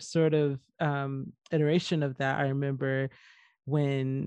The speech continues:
YouTube was, like, coming out and becoming popular, <laughs>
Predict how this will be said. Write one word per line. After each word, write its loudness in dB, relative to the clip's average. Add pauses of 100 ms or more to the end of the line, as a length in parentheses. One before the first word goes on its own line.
YouTube -2
was, -2
like, 0
coming 0
out -2
and -2
becoming -2
popular, 0 (160)
<laughs> 2